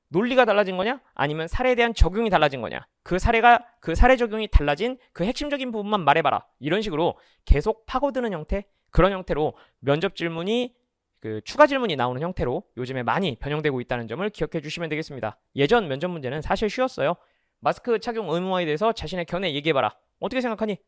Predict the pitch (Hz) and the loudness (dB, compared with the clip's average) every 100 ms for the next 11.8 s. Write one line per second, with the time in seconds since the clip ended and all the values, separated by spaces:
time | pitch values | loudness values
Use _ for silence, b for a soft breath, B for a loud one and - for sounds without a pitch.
0 | _ - 180 196 170 - _ - 160 156 | _ -4 0 0 0 -4 _ -12 -10 -6
1 | - 160 b b b 208 277 311 302 294 | 0 0 b b b -4 -2 -4 -2 -2
2 | 240 160 190 156 196 170 _ 139 180 180 | 2 4 4 4 2 0 _ -4 -2 0
3 | 190 240 262 - 139 143 135 - 123 151 | -2 -4 -8 -10 -8 -8 -10 -6 0 0
4 | - 147 131 151 208 160 240 254 233 165 | 0 -4 -2 -2 0 2 2 2 2 2
5 | 139 175 233 226 123 185 147 b b b | 2 0 -4 -4 -2 -2 -2 b b b
6 | 147 185 196 185 143 170 185 170 113 113 | -6 -4 -4 -4 -8 -6 -2 -2 -2 -6
7 | 165 b _ 113 147 - 196 143 - 160 | -8 b _ 0 0 -2 -6 -6 -6 -6
8 | 170 - 143 175 170 143 123 110 185 - | -6 -6 -4 -4 -2 -4 -4 -6 -8 -8
9 | 117 127 113 135 147 127 107 - _ _ | -10 -12 -14 -8 -4 -4 -8 -18 _ _
10 | _ _ _ _ _ _ 151 143 139 165 | _ _ _ _ _ _ -8 0 0 0
11 | - 143 131 127 - 104 220 | 0 0 2 0 0 -2 -2